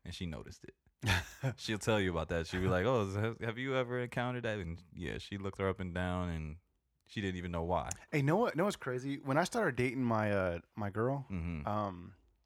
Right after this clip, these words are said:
Speaker 2: back in San Francisco, this was in, like, I'm, I'm,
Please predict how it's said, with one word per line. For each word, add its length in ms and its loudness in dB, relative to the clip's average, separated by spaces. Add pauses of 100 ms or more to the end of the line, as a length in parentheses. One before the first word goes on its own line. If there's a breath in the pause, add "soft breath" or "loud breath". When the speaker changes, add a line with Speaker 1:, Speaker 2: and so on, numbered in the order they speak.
(260)
Speaker 2:
back 240 2
in 80 -2
San 260 -2
Francisco, 680 -4 (960 soft breath)
this 180 0
was 140 0
in, 160 2
like, 240 0 (720)
I'm, 300 2 (160)
I'm, 360 0